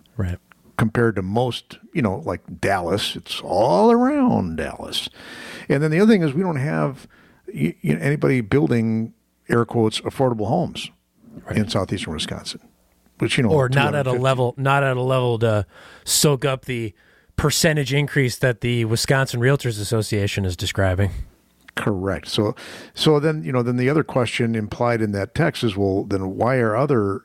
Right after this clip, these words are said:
Speaker 2: um, areas not experiencing this? 'Cause you do read national headlines, right, about such and such area, the prices are coming down, and,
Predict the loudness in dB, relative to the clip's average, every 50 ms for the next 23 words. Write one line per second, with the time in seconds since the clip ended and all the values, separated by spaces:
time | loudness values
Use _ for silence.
0 | _ -8 -6 -4 -2 -2 -2 -4 -6 -8 -10 -12 _ _ _ _ 0 2 4 4
1 | 4 4 2 2 0 0 -2 -2 -4 -4 -6 -8 -8 -8 -8 -8 -10 -8 -4 0
2 | 0 2 2 2 0 -2 -2 -4 -6 -6 -6 -6 -4 -4 -4 -4 -4 -4 -4 -4
3 | -4 -6 -6 -4 -4 -4 -2 -2 0 2 2 2 2 2 0 0 0 0 0 -2
4 | -2 -4 -4 -2 -4 -4 -4 -6 -6 -6 -8 -4 -2 0 0 0 0 -2 -8 -18
5 | -20 -20 -18 -18 -20 -10 -6 -4 -4 -2 0 0 0 0 -2 -2 -4 _ _ _
6 | _ _ _ _ _ -14 -12 -6 -2 0 0 0 0 -2 -4 -2 -2 -2 -2 -2
7 | -2 -2 0 0 2 2 2 2 2 0 -2 -2 -2 0 0 0 0 0 0 -2
8 | -2 -2 -2 0 0 0 2 2 2 2 2 0 0 0 0 0 0 0 -2 -2
9 | -2 -4 -4 -6